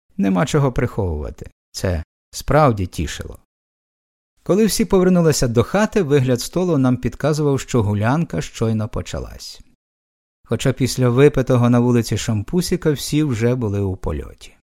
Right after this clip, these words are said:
Хтось запустив Абба «Happy New Year», ніхто не кинувся вимикати, але потім поставили старий добрий кардіофону різдвяну ялинку.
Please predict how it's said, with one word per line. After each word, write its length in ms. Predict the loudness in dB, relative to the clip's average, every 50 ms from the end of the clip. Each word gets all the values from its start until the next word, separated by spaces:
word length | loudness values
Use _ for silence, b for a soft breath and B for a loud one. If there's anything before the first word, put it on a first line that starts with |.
| _ _ _ _ _ _ _ _ _ _ _ _ _ _ _ _ _
Хтось 300 | -16 -10 0 2 2 4
запустив 540 | 4 2 2 2 -2 -2 0 0 0 0 0 0
Абба 360 | 0 0 0 0 2 0 0
«Happy 460 | 0 0 -2 -4 -4 -4 -4 -4 -2
New 340 | -2 -2 -2 -2 -2 -2 0
Year», 280 | 0 2 2 0 0 -2 -6 _ _ _ _ _ _ _ _ _ _ _ _ _
ніхто 360 | -2 -2 -2 0 0 0 2
не 120 | 2 0 2
кинувся 440 | 2 4 4 6 4 4 2 0 2
вимикати, 640 | 2 4 4 4 2 0 0 0 0 0 2 2
але 180 | 2 4 4 2
потім 320 | 2 0 -2 0 0 -2
поставили 500 | 0 -2 -4 -2 -2 0 2 2 2 0
старий 380 | 0 0 -2 0 0 2 0 0
добрий 460 | 0 0 0 2 2 4 2 2 2 -2 _ _ _ -2
кардіофону 960 | 0 0 2 2 2 2 2 2 0 -2 0 2 2 4 4 4 4 2 0 -2 _ _ _ 2
різдвяну 600 | 2 4 4 4 4 4 6 6 6 6 4 2
ялинку. 520 | 2 0 -2 -2 -4 -6 -8 -12 -18